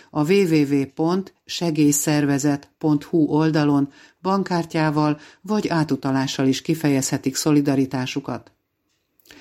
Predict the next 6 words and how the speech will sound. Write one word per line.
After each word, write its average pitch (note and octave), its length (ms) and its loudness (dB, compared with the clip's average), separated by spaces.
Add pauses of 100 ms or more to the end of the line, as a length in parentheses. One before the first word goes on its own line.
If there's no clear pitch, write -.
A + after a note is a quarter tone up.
(240)
Ünnepi G3+ 500 4
nagyvecsernyével E3+ 960 0
kezdték E3+ 440 -2
meg F3 140 2
a D#3+ 100 0
tanévet E3 600 2